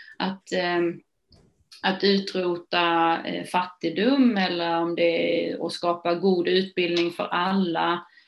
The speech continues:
eller att jobba för, eh, fred och inkluderande samhällen. Eh, det viktiga är att hitta det målet du brinner för, för då kommer du verkligen också finna den här inspirationen och drivet som ni frågade om.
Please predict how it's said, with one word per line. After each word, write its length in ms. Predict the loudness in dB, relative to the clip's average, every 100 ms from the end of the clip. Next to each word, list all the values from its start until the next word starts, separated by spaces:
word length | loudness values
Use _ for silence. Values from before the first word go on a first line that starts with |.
| _ _ -2
eller 240 | 0 0
att 180 | -2 -4
jobba 600 | -6 -2 -2 -2 0 0
för, 640 | -2 -6 -4 -2 -4 -6 -6
eh, 240 | -6 -8 -8 0
fred 380 | 2 2 0
och 80 | 0
inkluderande 680 | -2 -2 -2 -2 0 -2 -4
samhällen. 920 | -4 -4 -2 -2 -2 -4 -2 -4 -6 -12 _ -20 _ _ -8
Eh, 160 | -4
det 160 | -2 0
viktiga 320 | 0 2 0
är 60 | 0
att 60 |
hitta 280 | 0 -2 -4
det 300 | -2 -2 0
målet 420 | 0 -2 -2 -6 -2
du 220 | -2 -2
brinner 400 | -2 -2 -2 -2
för, 240 | 0 0
för 200 | 0 -4
då 140 | -6 -6
kommer 360 | -4 -2 -2
du 140 | -4 -2
verkligen 680 | -4 -4 -4 -4 -2 -6 -12 _ _ _ _ _ _
också 600 | -2 -2 -2 -2 2 2 2
finna 540 | -2 0 2 2 0
den 120 | -2
här 200 | 0 0
inspirationen 840 | 0 -2 -4 -2 0 0 0 0 -2
och 100 | -2
drivet 580 | -2 -2 -2 -4 -6
som 160 | -4 -4
ni 100 | -4
frågade 460 | -2 -2 -2 -2 -4
om. 240 | -6 -8